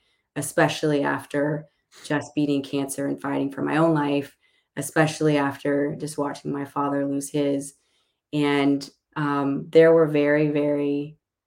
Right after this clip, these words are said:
dark <laughs> moments where I sat and just had to really contemplate why I was doing this and to make sure I was doing it for the right reasons. Um,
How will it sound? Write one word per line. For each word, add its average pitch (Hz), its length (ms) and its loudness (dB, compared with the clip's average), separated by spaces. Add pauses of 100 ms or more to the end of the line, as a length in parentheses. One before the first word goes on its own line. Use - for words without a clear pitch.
dark 165 340 6
<laughs> 123 140 -2
moments 160 440 4
where 147 180 2
I 147 180 2
sat 143 460 -2
and 143 120 -2
just 143 200 -4
had 147 380 -2 (120)
to 139 440 -2 (480)
really 151 560 2
contemplate 139 840 -6
why 135 600 -6 (280)
I 135 120 -4
was 131 180 -8
doing 127 280 -6
this 151 400 -12 (600)
and 135 300 -2
to - 120 -8
make 139 160 -2
sure - 180 -6
I 139 60 0
was 139 140 -4
doing 139 260 -4
it 139 120 -6
for - 120 -12
the 151 100 -4
right 143 260 -6
reasons. 151 640 -6 (600)
Um, 139 580 -2